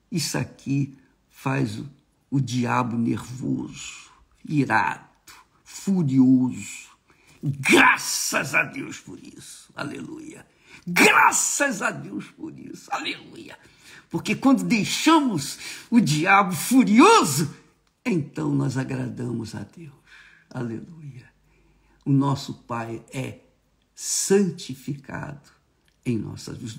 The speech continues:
tem o seu nome santificado em nossas vidas. E é isso que ele quer pra você. Ele quer ser santificado, o nome dele, porque santificado ele já é <laughs> aos montes, né? Esse é,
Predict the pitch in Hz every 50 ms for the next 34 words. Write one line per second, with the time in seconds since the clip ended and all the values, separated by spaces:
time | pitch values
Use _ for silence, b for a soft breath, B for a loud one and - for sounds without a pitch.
0 | - - 180 180 170 139 - - 165 151 139 135 139 147 170 196 202 185 165 147
1 | 135 B B B B B - - - 135 123 123 - - - - 120 107 - -
2 | 123 117 - - - - - - - 92 - - - - - - - - - _
3 | _ _ _ _ - _ _ _ _ _ _ _ _ - - - - 120 123 113
4 | - - - - - - 101 - - - - - - - - - - 65 - -
5 | - - b b b b b b b b b b b _ _ _ _ _ _ _
6 | _ _ _ _ _ _ _ - 143 139 131 127 123 - - - 123 - - -
7 | - - - - 113 - - - - - - 185 220 214 202 - - - - -
8 | - 139 - - - 131 135 147 160 160 170 196 233 285 370 381 381 392 339 302
9 | 202 143 151 143 143 - - 403 - - - 392 381 - - - 269 - - 214
10 | 202 214 208 247 247 240 285 254 175 - - 226 196 196 240 285 294 - - -
11 | - - _ - - 165 131 B B B B B 165 208 247 165 147 156 160 196
12 | 247 294 269 202 - - - - 139 175 - - - - - 311 381 349 - -
13 | - 247 247 233